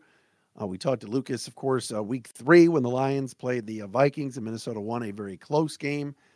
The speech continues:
a game Dan Campbell is mad at himself still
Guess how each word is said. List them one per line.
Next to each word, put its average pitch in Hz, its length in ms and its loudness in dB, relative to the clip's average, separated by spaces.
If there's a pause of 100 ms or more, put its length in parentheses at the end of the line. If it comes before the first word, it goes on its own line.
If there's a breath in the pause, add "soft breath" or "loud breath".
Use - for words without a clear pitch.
(160)
a - 40 -20
game 127 220 -2
Dan 123 240 -2
Campbell 117 440 -4
is 92 100 -16
mad 135 300 8
at 214 60 0
himself 175 420 0
still 139 480 0